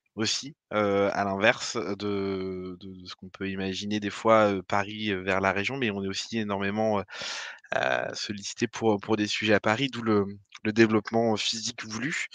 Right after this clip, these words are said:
euh, et, euh, cas d'une mission, euh, dans le cadre d'une, d'un accompagnement P C I D S S, euh, sur, euh, sur, sur le plan technique, euh, pour une, pour une fintech. Euh,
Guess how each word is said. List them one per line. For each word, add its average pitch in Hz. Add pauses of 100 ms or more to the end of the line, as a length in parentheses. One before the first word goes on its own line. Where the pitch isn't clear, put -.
(560)
euh, 104 (120)
et, 127
euh, 98 (120)
cas 117
d'une 107
mission, 120
euh, 98
dans 92
le 92
cadre 107
d'une, 92
d'un 92
accompagnement 95
P 95
C -
I 95
D 92
S 87
S, 131 (560)
euh, 85
sur, 95
euh, 92
sur, 95
sur 95
le 90
plan 92
technique, 117 (520)
euh, 87
pour 101
une, 87
pour 95
une 87
fintech. - (300)
Euh, 95